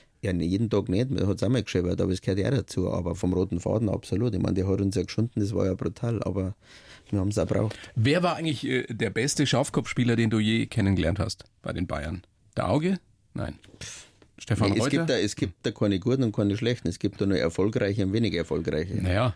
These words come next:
Speaker 1: Ist wie
Speaker 2: und
Speaker 1: bei
Speaker 2: wer,
Speaker 1: den Trainern. Was ist ein
Speaker 2: wer
Speaker 1: guter
Speaker 2: war,
Speaker 1: Trainer, wenn er am Wochenende gewinnen kann und den ganzen
Speaker 2: wer
Speaker 1: Tag
Speaker 2: war
Speaker 1: nur
Speaker 2: der
Speaker 1: Runden laufen?
Speaker 2: erfolgreichste?
Speaker 1: Also der Uli Hoeneß nicht. Das war der unerfolgreichste. Ich sag Stefan Reuter, Olaf Thon,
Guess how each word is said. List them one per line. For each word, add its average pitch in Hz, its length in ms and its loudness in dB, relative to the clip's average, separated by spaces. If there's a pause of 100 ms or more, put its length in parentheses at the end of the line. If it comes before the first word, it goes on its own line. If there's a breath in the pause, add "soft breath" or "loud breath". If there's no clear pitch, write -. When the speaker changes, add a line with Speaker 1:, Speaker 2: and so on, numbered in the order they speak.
Speaker 1:
Ist - 160 -4
wie 107 40 4
Speaker 2:
und 101 80 0
Speaker 1:
bei 107 80 2
Speaker 2:
wer, 104 120 0
Speaker 1:
den - 40 -10
Trainern. 104 360 0
Was 104 140 0
ist 104 60 2
ein 101 100 0
Speaker 2:
wer 110 80 2
Speaker 1:
guter 110 100 2
Speaker 2:
war, 123 80 2
Speaker 1:
Trainer, 123 220 0
wenn 107 80 2
er 104 60 2
am 98 60 0
Wochenende 117 340 0
gewinnen 127 180 0
kann 143 80 0
und 127 80 2
den 117 120 2
ganzen 117 320 0
Speaker 2:
wer 113 100 2
Speaker 1:
Tag 117 60 2
Speaker 2:
war 127 60 2
Speaker 1:
nur 123 60 2
Speaker 2:
der 120 80 2
Speaker 1:
Runden - 100 -2
laufen? - 180 2
Speaker 2:
erfolgreichste? 139 360 -2 (640 soft breath)
Speaker 1:
Also 95 140 -4
der - 80 -2
Uli 104 160 4
Hoeneß 110 260 2
nicht. 120 420 -2
Das - 160 -6
war 104 100 2
der 104 140 0
unerfolgreichste. 139 960 0 (540 loud breath)
Ich - 80 -12
sag 110 200 0
Stefan 113 400 0
Reuter, 117 360 2
Olaf 117 260 0
Thon, 127 360 0